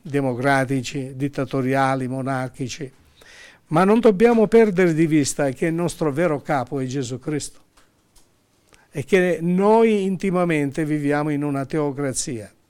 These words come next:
Nel Salmo centosei, nel versetto tredici, finché questa teocrazia non venga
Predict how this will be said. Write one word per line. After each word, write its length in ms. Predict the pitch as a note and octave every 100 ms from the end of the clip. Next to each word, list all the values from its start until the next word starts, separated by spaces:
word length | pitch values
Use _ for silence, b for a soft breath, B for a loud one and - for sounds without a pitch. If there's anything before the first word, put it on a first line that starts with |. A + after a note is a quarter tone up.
| _ _ _ _ _ _ _ _ _ - B B B _
Nel 180 | D#3+ D#3
Salmo 400 | B3+ B3 G3+ E3+
centosei, 640 | G3 D#3 F3 - F#3 D#3+
nel 180 | C#3+ C#3
versetto 520 | C3+ B2+ E3 D3 D3
tredici, 640 | - D#3+ C3 B2+ - D3 D3 _ b b b b b b
finché 420 | - D#3+ D3 E3+
questa 340 | E3+ D3+ D3+
teocrazia 800 | B2 D3+ C#3+ D#3 D3+ - D#3 C#3+
non 240 | C#3+ C#3+
venga 560 | C#3 D#3 D#3 D3 D3 C3+